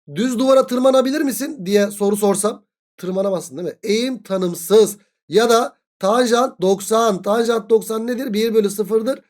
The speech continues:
Bu da nedir? Tanımsızdır. Tamam, buna da dikkat et. Düz duvara tırmanamazsın.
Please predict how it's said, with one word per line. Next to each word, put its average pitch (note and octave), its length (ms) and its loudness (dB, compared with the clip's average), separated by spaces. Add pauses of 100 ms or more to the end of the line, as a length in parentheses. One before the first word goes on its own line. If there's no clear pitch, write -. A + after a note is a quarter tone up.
(280)
Bu G#3+ 100 0
da B3 100 4
nedir? B3 360 -2
Tanımsızdır. G#3 1080 0 (160)
Tamam, F#3 380 -2
buna A3 200 0
da A#3 120 -2
dikkat A#3 260 -2
et. C4 180 -2
Düz A#3+ 240 -4
duvara A#3+ 400 2 (200)
tırmanamazsın. G3+ 840 0